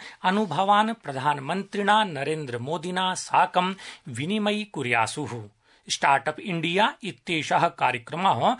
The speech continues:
प्रधानमन्त्रिणा मोदिना नवाचार निवेशाधारित विकास रूपे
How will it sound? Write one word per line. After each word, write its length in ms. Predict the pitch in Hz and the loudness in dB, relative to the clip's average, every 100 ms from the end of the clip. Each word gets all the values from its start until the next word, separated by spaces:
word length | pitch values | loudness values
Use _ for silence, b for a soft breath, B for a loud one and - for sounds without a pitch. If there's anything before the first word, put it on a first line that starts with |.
| B B B | B B B
प्रधानमन्त्रिणा 880 | 143 135 160 147 165 202 220 214 240 | -6 0 2 2 -2 0 2 4 2
मोदिना 640 | 208 143 185 180 156 113 - - | 2 0 0 2 2 0 -2 -4
नवाचार 640 | 143 127 117 117 139 170 247 | 0 4 4 4 4 4 2
निवेशाधारित 1120 | 170 151 156 214 226 185 160 117 131 185 175 | -4 -4 -2 -2 0 2 0 2 4 4 2
विकास 520 | 151 135 147 143 131 | -6 -4 0 0 0
रूपे 440 | 123 180 196 226 | -4 -2 0 0